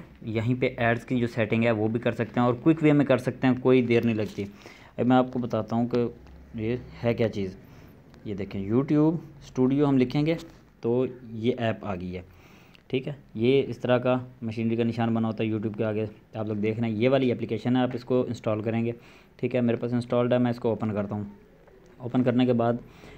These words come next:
हमारे पास इस तरह से खुल गया। आपने पहले sign इन करना है उस account से, उस email address से जहाँ पे, जिस पे आपका channel बना हुआ है और जो monetized है, जिसको आप set करना चाहते हैं, या अगर मोनेटाइज नहीं भी है तो अगर आप उसको setting वगैरह उसकी करना चाहते हैं। यहाँ ये मेरे ऊपर आप देख रहे हैं right side पे corner में तस्वीर के साथ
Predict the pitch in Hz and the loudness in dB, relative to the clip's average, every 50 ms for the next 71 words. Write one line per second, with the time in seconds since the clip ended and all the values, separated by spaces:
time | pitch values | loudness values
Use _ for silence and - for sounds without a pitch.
0 | - - - - - 113 117 123 135 131 - 113 113 117 - - - - - - | -20 -20 -14 -8 -2 0 2 4 4 2 2 0 0 -2 -4 -10 -20 -20 -20 -20
1 | - - - - 117 117 - - 135 135 147 143 - 135 135 135 135 135 139 - | -20 -20 -14 -12 -12 -4 0 0 0 2 0 -2 0 0 0 0 2 0 0 0
2 | - 123 120 120 135 135 127 - 117 113 123 139 131 - 127 117 120 120 120 110 | 2 0 0 0 0 -2 -2 -2 0 0 0 -2 -2 0 2 4 4 4 4 4
3 | 117 113 113 123 123 - 127 - - 127 123 120 120 120 120 - 127 127 120 - | 2 0 0 0 0 -2 -2 -4 -2 -2 0 2 0 0 2 2 2 2 2 -2
4 | 127 127 - 127 120 120 117 117 110 110 113 110 113 - 131 123 117 113 113 117 | -6 -4 0 2 4 4 4 4 4 2 0 0 0 0 2 2 2 2 2 0
5 | 113 123 110 117 120 120 - 160 147 - 113 110 - - - 139 160 - - - | 0 -2 -2 -2 -2 0 2 2 2 2 2 -2 -2 -2 -2 -2 -2 -4 -4 0
6 | - 117 117 123 123 107 107 110 107 107 104 101 104 104 104 104 117 120 131 127 | 2 4 4 4 4 2 2 0 0 0 0 0 0 0 0 0 2 4 6 8
7 | 127 127 123 - 110 110 113 113 113 120 120 117 117 - 127 120 120 - 123 113 | 8 8 6 4 2 2 2 4 4 4 4 2 2 2 0 0 2 0 -2 -4
8 | - - 120 120 117 113 120 117 113 - 123 120 113 117 123 120 120 117 117 117 | -2 0 0 0 2 2 0 0 0 0 0 2 2 2 2 2 2 2 2 4
9 | 117 113 120 120 113 120 120 131 139 135 127 120 - - - - - - - - | 4 4 4 2 4 4 4 4 4 4 4 2 2 -2 -6 -8 -14 -18 -18 -18
10 | - - - 127 135 131 131 131 131 131 - - 151 147 - 127 117 - 123 123 | -14 -4 2 4 6 6 6 6 4 2 0 0 0 2 4 4 4 4 4 6
11 | 123 120 120 113 - 120 104 113 107 107 107 98 107 104 - 107 101 98 92 - | 6 4 4 2 0 -2 -2 -2 -2 -2 -2 -4 -4 -4 -6 -8 -8 -10 -10 -14
12 | - - - - - - - - - 120 131 147 160 170 170 165 165 165 160 147 | -16 -16 -16 -16 -18 -18 -14 -4 0 2 4 6 6 4 4 4 4 4 2 2
13 | 156 151 151 147 143 147 143 139 143 151 151 147 135 127 123 127 127 127 151 135 | 2 2 4 4 4 4 2 2 2 2 0 2 2 4 4 4 4 4 4 2
14 | 131 131 135 - 127 120 127 135 135 135 127 - - - 131 131 127 131 135 120 | 2 2 2 2 4 4 4 4 2 2 0 -2 -2 0 2 2 2 2 0 0
15 | - 113 117 120 117 - 131 | 2 2 2 2 0 0 -2